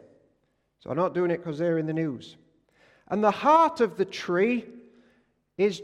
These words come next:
Jesus. And if you have faith in Jesus alone, whether you're a Jew or a Gentile from Cardiff,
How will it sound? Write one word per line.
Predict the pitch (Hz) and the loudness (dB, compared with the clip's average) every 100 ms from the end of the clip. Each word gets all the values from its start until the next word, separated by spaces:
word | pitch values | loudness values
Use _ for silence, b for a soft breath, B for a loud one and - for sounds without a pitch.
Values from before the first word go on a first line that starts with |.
| - | -10
Jesus. | - 262 254 170 147 - - - _ _ _ _ _ _ _ _ _ _ | -2 0 0 0 -4 -4 -16 -18 _ _ _ _ _ _ _ _ _ _
And | - 285 | -4 -4
if | 320 | -2
you | 330 262 | -2 0
have | 254 | 0
faith | - - 233 180 196 - - - _ - | -2 -4 2 2 0 -8 -20 -20 _ -6
in | 185 190 | -4 -4
Jesus | 185 226 196 196 - | -4 -4 -4 -6 -4
alone, | 170 180 143 151 240 - b b b b | 0 2 2 0 -6 -10 b b b b
whether | 143 156 151 | -2 -2 0
you're | 151 143 139 | 0 0 -2
a | |
Jew | 113 104 127 143 120 226 240 - - _ - | -6 -10 -4 -2 0 -2 -6 -10 -20 _ -4
or | 196 226 | 2 2
a | 202 | 2
Gentile | - 190 175 170 170 165 202 214 | 0 -2 -2 -2 -2 0 0 -2
from | - 185 175 | -2 -4 -4
Cardiff, | - 185 180 185 185 | -4 -2 0 -2 -4